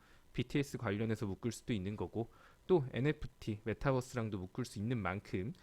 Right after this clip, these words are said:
초록뱀 미디어의 재료 자체는 되게 많습니다. 거기다가 유상증자에 참여한 기업들을 보면 비덴트, 뭐죠?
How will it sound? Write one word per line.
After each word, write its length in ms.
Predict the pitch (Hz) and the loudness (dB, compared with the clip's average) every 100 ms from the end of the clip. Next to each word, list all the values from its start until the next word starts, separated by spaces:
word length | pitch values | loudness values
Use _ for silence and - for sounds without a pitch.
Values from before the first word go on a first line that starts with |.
| - - - | -20 -20 0
초록뱀 400 | 208 226 220 190 | 2 4 4 2
미디어의 360 | 135 151 147 | 4 4 4
재료 300 | 143 135 143 | 4 2 2
자체는 540 | 143 113 - 107 147 214 | 2 -2 -2 -2 -2 -2
되게 220 | - 107 | -2 -2
많습니다. 720 | 92 92 - 147 110 87 80 117 - - - | 0 -2 -2 0 2 2 0 -4 -12 -20 -8
거기다가 680 | - 135 165 156 147 185 196 165 | 0 2 6 6 8 6 6 2
유상증자에 760 | 123 208 196 180 175 170 165 | 2 4 4 4 4 6 6
참여한 500 | 160 190 185 185 170 | 2 0 4 4 2
기업들을 500 | - 120 - 120 117 | 2 0 2 0 0
보면 460 | 120 92 98 127 - - - - - - _ | 0 0 0 0 -2 -12 -20 -20 -20 -20 _
비덴트, 580 | - 156 185 170 - 101 - _ _ _ _ _ _ _ _ _ - - _ | 0 6 6 4 -4 -8 -10 _ _ _ _ _ _ _ _ _ -20 -20 _
뭐죠? 280 | 110 92 | -4 -2